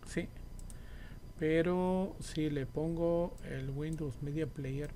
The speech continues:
vengo otra vez, le selecciono y le voy a poner en visible, le voy a poner false. Si le pongo el false ya no me aparece,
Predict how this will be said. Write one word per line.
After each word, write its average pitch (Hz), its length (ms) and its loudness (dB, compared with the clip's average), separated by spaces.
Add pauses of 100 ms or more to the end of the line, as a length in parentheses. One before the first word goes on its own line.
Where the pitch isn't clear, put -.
vengo 131 240 -4
otra 147 200 -4
vez, 170 600 -2 (880)
le 135 160 -2
selecciono 151 840 -2
y 139 120 0
le 135 100 -2
voy 131 140 -2
a 139 80 -2
poner 139 420 -4
en 143 340 -4
visible, 143 560 -4
le 139 120 -4
voy 135 100 -2
a 139 100 -2
poner 135 460 -4
false. - 520 -4 (1800)
Si - 140 -2
le 151 60 2
pongo 165 260 4
el 156 100 4
false 165 480 4 (340)
ya 151 160 2
no 151 100 2
me 156 120 2
aparece, 165 420 4